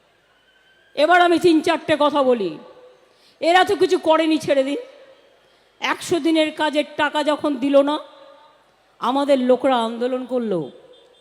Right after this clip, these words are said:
তাদের মারধর করা হলো। আমরা কথা দিয়েছিলাম, যদি ওরা না দেয়, আমরা দিয়ে দেবো। আমরা গরিব হতে পারি,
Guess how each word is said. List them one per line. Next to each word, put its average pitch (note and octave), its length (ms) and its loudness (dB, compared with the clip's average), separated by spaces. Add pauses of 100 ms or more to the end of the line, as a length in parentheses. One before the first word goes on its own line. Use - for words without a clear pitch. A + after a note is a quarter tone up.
(460)
তাদের D#4+ 340 4
মারধর D#4 500 2
করা E4+ 220 2
হলো। D#4+ 460 4 (1000)
আমরা D4 380 0
কথা C#4 260 0
দিয়েছিলাম, C#4 680 -2 (1000)
যদি C#4 280 4
ওরা C4+ 260 4
না A#3+ 260 -2
দেয়, D4 340 0 (680)
আমরা B3 320 -2
দিয়ে F#3 280 -4
দেবো। D#3 280 -8 (880)
আমরা D4 280 2
গরিব D4+ 440 4
হতে D#4 200 0
পারি, F3+ 340 -4